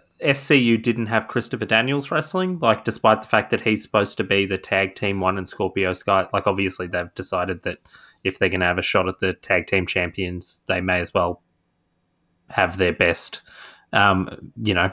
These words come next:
options. And I think Kazarian and Scorpio Sky are really good in the ring, and I loved, I loved that they, like, that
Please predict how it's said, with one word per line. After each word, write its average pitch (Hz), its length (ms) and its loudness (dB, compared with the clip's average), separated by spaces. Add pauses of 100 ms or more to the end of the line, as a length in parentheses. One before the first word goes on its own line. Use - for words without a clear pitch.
options. 98 520 4
And 117 140 4
I 120 60 6
think 165 260 4
Kazarian 120 680 8
and 107 160 2
Scorpio 101 460 2
Sky 98 320 4
are 98 80 4
really 98 280 0
good 98 300 -2
in 98 100 -4
the 95 80 -2
ring, 98 440 -2 (280)
and 101 80 4
I 104 80 6
loved, 101 640 6
I 101 120 6
loved 98 760 4
that 98 160 -4
they, 95 240 2
like, 92 420 0 (720)
that - 140 2